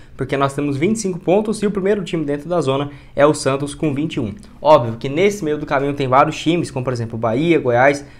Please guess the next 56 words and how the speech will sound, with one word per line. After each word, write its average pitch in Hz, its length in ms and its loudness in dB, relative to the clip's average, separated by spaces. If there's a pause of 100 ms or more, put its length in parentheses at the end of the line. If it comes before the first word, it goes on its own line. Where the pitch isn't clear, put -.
(100)
Corinthians 180 540 6
e 170 40 -4
Internacional. 160 680 -4
Então 135 180 -4
até 160 160 0
por 170 120 -10
conta 185 200 -2
disso, 123 300 -6
né, 123 160 0
o 156 100 2
elenco 180 380 2
do 147 80 -2
Corinthians 127 400 -2
é 117 60 0
muito 120 180 -6
melhor, 139 360 4 (180)
do 175 100 4
Internacional 139 500 0
também 120 200 -4
é 120 40 -2
muito 120 180 -6
melhor, 139 380 4 (220)
do 175 160 2
Santos 156 300 4
também 143 200 -4
com 143 120 -6
várias 143 260 4
contratações, 135 600 -2
do 156 80 0
Bahia 131 260 4
da 123 80 -2
mesma 143 240 -4
forma. 139 320 4 (200)
Então 147 340 2
não 175 180 2
vai 180 140 2
ser 156 240 -2
uma 151 140 -4
disputa 156 280 -8
fácil, 143 340 0 (200)
fora 165 300 6
que 123 280 -2
Coritiba 190 600 0
e 170 40 -2
Vasco 151 320 0
da 180 80 0
Gama 147 260 0
também, 165 260 2 (120)
né, 135 120 -2
estão 131 300 -2
ali 117 240 -4 (200)
na 127 160 0
zona 120 240 -2
de, 117 120 -12
do 127 240 -8
rebaixamento 151 600 -4